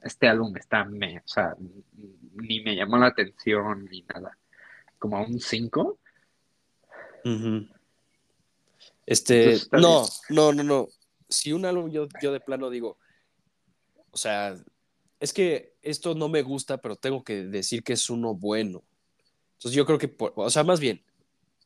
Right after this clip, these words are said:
Speaker 2: olviden todo lo que dije. A este álbum le doy siete cinco, güey.
Speaker 1: Ok.
Speaker 2: Es un buen álbum. La verdad es que es un buen álbum. Me mamé. O sea, me mamé dándole seis. No es un seis, es un
Speaker 1: <laughs>
Speaker 2: siete cinco.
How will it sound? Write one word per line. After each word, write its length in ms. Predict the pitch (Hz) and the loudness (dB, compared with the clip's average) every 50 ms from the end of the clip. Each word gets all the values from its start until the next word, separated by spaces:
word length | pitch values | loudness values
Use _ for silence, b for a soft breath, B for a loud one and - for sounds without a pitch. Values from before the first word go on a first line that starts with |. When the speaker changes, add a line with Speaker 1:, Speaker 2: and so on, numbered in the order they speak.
| _ _ - | _ _ -2
Speaker 2:
olviden 400 | 123 123 131 147 165 170 170 160 | 0 0 2 4 4 4 4 2
todo 120 | 165 156 143 | 0 0 0
lo 100 | 123 - | 0 -2
que 100 | - 98 | -4 -10
dije. 220 | 95 - - - - | -12 -12 -20 -16 -4
A 100 | - 135 | -2 0
este 280 | 147 147 - - 160 139 | 0 0 0 0 2 2
álbum 260 | 139 135 135 139 135 | 2 2 0 0 0
le 140 | 117 107 101 | 0 0 0
doy 320 | 110 110 113 117 123 120 _ | 0 0 0 0 0 -4 _
siete 380 | - - - 117 117 - 107 | -6 -2 -2 -2 -2 -2 -2
cinco, 480 | 101 - - 101 92 87 - 67 - _ _ _ _ _ _ _ _ _ _ _ _ _ _ _ - | -2 -2 -2 -4 -8 -8 -12 -18 -20 _ _ _ _ _ _ _ _ _ _ _ _ _ _ _ -14
güey. 100 | - 104 90 95 87 87 | -12 -8 -8 -8 -8 -8
Speaker 1:
Ok. 80 | - _ _ _ _ _ - | -14 _ _ _ _ _ 0
Speaker 2:
Es 220 | - 143 139 - | 2 2 4 4
un 100 | 165 151 | 2 4
buen 240 | 139 135 113 107 101 | 4 2 2 2 -2
álbum. 240 | 98 92 - - _ _ | -6 -8 -12 -18 _ _
La 100 | - 104 110 | -4 0 0
verdad 100 | 123 123 | 0 0
es 80 | 117 | -2
que 80 | - 120 | -6 -8
es 80 | - | -8
un 100 | 117 107 107 | -8 -6 -6
buen 200 | 107 104 98 95 | -6 -6 -4 -6
álbum. 260 | 92 82 80 87 - 101 101 | -8 -8 -10 -14 -14 -12 -8
Me 100 | 104 101 | -6 -4
mamé. 320 | 98 95 98 101 104 98 | -2 -2 0 0 0 -2
O 200 | 90 - - - | -2 -4 -12 -12
sea, 220 | - - 98 92 95 | -4 -4 -2 -2 -2
me 140 | 95 104 104 | -2 -2 0
mamé 280 | 104 98 104 117 127 | 0 2 2 4 4
dándole 380 | 127 123 123 117 123 110 95 90 | 2 2 0 0 -2 -2 -2 -2
seis. 340 | - - - - - - - | -4 -6 -6 -8 -8 -10 -8
No 220 | 104 104 104 104 110 | -6 -4 0 0 2
es 160 | 107 - - | 0 0 4
un 60 | - 240 | 4 4
seis, 260 | - - - 240 226 - | 4 4 2 2 2 2
es 160 | - 208 208 | 2 0 2
un 80 | 123 | 2
Speaker 1:
<laughs> 20 | 117 | 2
Speaker 2:
siete 320 | - 123 107 - - 113 101 | 2 0 0 -2 -4 -4 -4
cinco. 380 | - 107 98 95 - - _ | -4 -4 -6 -10 -12 -16 _